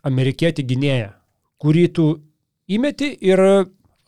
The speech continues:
be didžiulio reikalavimų. Jisai būna vienuoliktas žaidėjas, tebūnie, ne? Bet tu jį, tu jį, tu jį gali augintis, tu gali iš jo kažko tikėtis, jisai tau gali iššauti kartą per sezoną ar du ir jau čia bus kažkokia tai vertė,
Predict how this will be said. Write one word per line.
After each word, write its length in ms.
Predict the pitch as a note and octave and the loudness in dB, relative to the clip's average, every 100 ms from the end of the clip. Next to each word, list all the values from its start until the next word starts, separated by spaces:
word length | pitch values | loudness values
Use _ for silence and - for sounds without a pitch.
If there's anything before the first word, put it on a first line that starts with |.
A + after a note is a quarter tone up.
| _ _ _ _ _ _ | _ _ _ _ _ _
be 300 | C#3 A#2 C3 | -14 -2 0
didžiulio 380 | F#3+ A3 B3 G3 | 0 0 2 2
reikalavimų. 480 | C#3+ C#3+ D#3 C#3 G#2+ | 2 2 2 2 -2
Jisai 220 | A2+ F3+ F3+ | -4 -2 0
būna 220 | G3 D#3+ | 0 0
vienuoliktas 480 | D#3 E3 D3 C#3+ G#2+ | 2 2 0 -2 -6
žaidėjas, 460 | A#2 C3+ A2+ G#2+ - _ _ _ - | -2 -2 -2 -6 -12 _ _ _ -10
tebūnie, 400 | C3+ C#3+ D3 A#2+ A2 | -4 -2 0 -2 -4
ne? 160 | B2 F3 | -4 -2
Bet 240 | E3 D#3+ | 2 2
tu 80 | F#3 | 2
jį, 300 | G#3+ G#3 F#3 | 0 0 0
tu 160 | - G#3+ | 0 0
jį, 80 | F3+ | 0
tu 160 | C3 A3 | 0 -2
jį 80 | E3 | 2
gali 160 | E3 F3+ | 4 4
augintis, 480 | C#3 D3+ G3 G#2+ - | 4 2 0 -4 -6
tu 80 | D#3 D3 | -4 -2
gali 160 | D3 | 0
iš 140 | D#3+ D#3+ | 0 0
jo 80 | D#3 | -4
kažko 320 | - - C#3+ | -4 -6 -8
tikėtis, 480 | B2 C#3 D#3 C3+ B2+ | -6 -6 -4 -6 -6
jisai 160 | - D#3 | -6 -2
tau 80 | C#3+ | 0
gali 240 | D3 D3 | 0 0
iššauti 460 | C3+ D3+ D#3 D#3+ C#3 - - - _ _ - | -2 0 0 0 -2 -2 -20 -20 _ _ -2
kartą 240 | D#3+ F3 E3+ | 0 2 2
per 160 | - | 0
sezoną 400 | C3+ B2 D3 D#3+ | -2 0 2 2
ar 160 | C#3 C3 | 2 0
du 220 | A#2+ E3+ B3+ | 2 2 4
ir 160 | G3 F3 D3+ | 2 0 0
jau 160 | F3 | 0
čia 180 | F3+ D3 C3+ | 0 -2 -2
bus 300 | D3+ D3 - D3 | -2 -4 -12 -10
kažkokia 400 | C#3+ - B2+ D3 | -8 -6 -4 -4
tai 160 | C#3 | -4
vertė, 340 | B2 A#2 D3 | -6 -4 -2